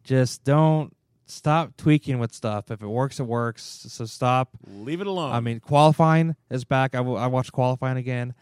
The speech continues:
Speaker 1: It was fun to watch again. Yeah, it's just one car going around, but it's not a race. You don't need more than one car to go around.
Speaker 2: Exactly.
Speaker 1: And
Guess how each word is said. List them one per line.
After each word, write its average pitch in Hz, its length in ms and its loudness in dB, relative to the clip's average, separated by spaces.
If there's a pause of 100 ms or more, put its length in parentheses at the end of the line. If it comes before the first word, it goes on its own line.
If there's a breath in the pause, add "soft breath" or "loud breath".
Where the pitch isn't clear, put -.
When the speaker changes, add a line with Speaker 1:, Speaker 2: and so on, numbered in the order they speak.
(280 soft breath)
Speaker 1:
It 143 140 4
was 143 180 8
fun 135 200 4
to 127 80 0
watch 120 240 0
again. 117 180 -4
Yeah, 135 160 2
it's 131 80 0
just 127 120 -8
one 131 120 -2
car 123 220 0
going 117 140 -2
around, 120 260 -4
but 127 80 -4
it's - 160 -8
not 143 180 0
a 123 60 -2
race. 120 400 -2
You 117 60 -8
don't 120 200 -4
need 120 200 -4
more 117 200 -4
than 110 140 -8
one 110 160 -6
car 110 200 -4
to 107 80 -8
go 104 160 -4
around. 101 520 -8
Speaker 2:
Exactly. 98 600 -18 (140)
Speaker 1:
And 117 640 -2